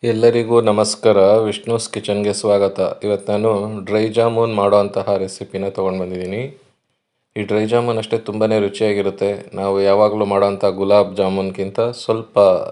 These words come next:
ಗಟ್ಟಿ ಇರುತ್ತೆ. ಮತ್ತೆ ಇದನ್ನ ಹಾಗೇನೆ ಪಾಕದಿಂದ ತೆಗೆದಿಟ್ಟು ಕೂಡ ಉಪಯೋಗಿಸ್ಕೊಳ್ಬೋದು. ತುಂಬಾನೇ ರುಚಿಯಾಗಿರುತ್ತೆ.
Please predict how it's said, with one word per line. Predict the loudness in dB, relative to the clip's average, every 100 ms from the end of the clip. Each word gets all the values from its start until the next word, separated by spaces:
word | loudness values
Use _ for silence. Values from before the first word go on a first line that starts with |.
| -8
ಗಟ್ಟಿ | -4 -4 -2
ಇರುತ್ತೆ. | -2 -2 0 -2 -2 -12 _ _ _ _ -8
ಮತ್ತೆ | -6 0 0
ಇದನ್ನ | 2 0 0
ಹಾಗೇನೆ | 0 2 2 0
ಪಾಕದಿಂದ | 2 0 0 -4 -2
ತೆಗೆದಿಟ್ಟು | -2 -4 -4 -6 -8
ಕೂಡ | -2 0
ಉಪಯೋಗಿಸ್ಕೊಳ್ಬೋದು. | 0 -6 -4 -2 -2 -6 -6 -6 -6 -6 -6 -8 -16 _ _ _ _ _ _ _ _ _ _
ತುಂಬಾನೇ | -6 -4 -2
ರುಚಿಯಾಗಿರುತ್ತೆ. | -4 -2 0 2 0 -2 -4